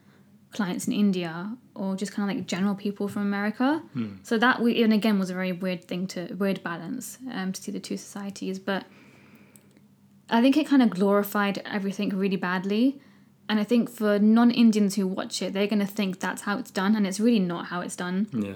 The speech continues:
Speaker 1: It's really not. So I think if people wanna learn about how Indians get match made, don't watch that. That's not how it <laughs> happens.
Speaker 2: I mean, it was really good entertainment, personally, I
Speaker 1: Oh, it was
Speaker 2: felt.
Speaker 1: hilarious.
Speaker 2: I think it's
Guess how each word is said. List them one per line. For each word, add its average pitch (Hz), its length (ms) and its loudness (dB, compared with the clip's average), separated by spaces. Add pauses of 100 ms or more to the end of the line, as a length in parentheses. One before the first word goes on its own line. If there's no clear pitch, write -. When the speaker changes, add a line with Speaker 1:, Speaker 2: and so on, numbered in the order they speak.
Speaker 1:
It's 190 160 -4
really 196 300 2
not. 196 400 0
So 185 320 -4 (1120)
I 254 80 4
think 240 140 6
if 233 80 2
people 269 160 4
wanna 226 160 6
learn 220 260 4
about 196 440 0 (1080)
how 196 240 -2
Indians 202 420 2
get - 220 -8 (400)
match - 320 0
made, 180 320 -2 (800)
don't 190 220 2
watch - 180 -4
that. 220 240 4
That's 196 220 2
not 233 180 4
how 214 160 4
it 208 80 2
<laughs> 220 100 4
happens. 285 540 4 (320)
Speaker 2:
I 147 60 6
mean, 165 80 8
it 175 40 8
was 160 120 6
really 170 180 8
good 139 140 6
entertainment, 117 560 4
personally, 104 400 -2
I 277 140 8
Speaker 1:
Oh, 339 40 8
it 311 60 6
was 240 180 4
Speaker 2:
felt. 233 140 2
Speaker 1:
hilarious. 214 680 2
Speaker 2:
I 135 40 -6
think 156 340 2
it's 160 300 -2